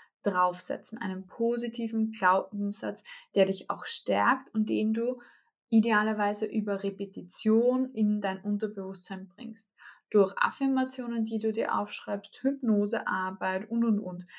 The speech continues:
Da bietet sich dann ein ganzes Toolset an, um das dann nochmal weiter für dich selber zu integrieren. Als letzter Punkt ist mir ganz wichtig, dass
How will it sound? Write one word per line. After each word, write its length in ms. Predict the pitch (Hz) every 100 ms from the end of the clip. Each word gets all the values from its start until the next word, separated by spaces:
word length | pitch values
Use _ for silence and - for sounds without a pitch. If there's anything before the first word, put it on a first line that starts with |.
| - -
Da 80 | 202
bietet 340 | 214 220 220
sich 160 | 226 220
dann 160 | 202 196
ein 260 | 208 202
ganzes 380 | 202 202 202 -
Toolset 500 | - 269 269 233 226
an, 360 | 202 214 220 - _ _ _ _ _ - -
um 120 | 202
das 220 | 196 190
dann 160 | 208 196
nochmal 380 | 196 208 196
weiter 500 | 196 180 - 196 190 - _ _
für 120 | - 208
dich 200 | 202 -
selber 380 | - - 208 190
zu 120 | - -
integrieren. 880 | 214 220 220 - - - 226 220 _ _ - - _ _ _ _ _ _ _ _ _ _ _ _ _ _ _ _
Als 400 | - 254 294 311
letzter 400 | 254 247 247 262
Punkt 460 | - - 196 175 -
ist 100 | 220
mir 140 | 226
ganz 340 | 220 214 220 208
wichtig, 680 | 202 - - - - - - _ _ _ _ _ _ _ _ _ _ _ _ _ _ _ - - _
dass 480 | 240 226 - -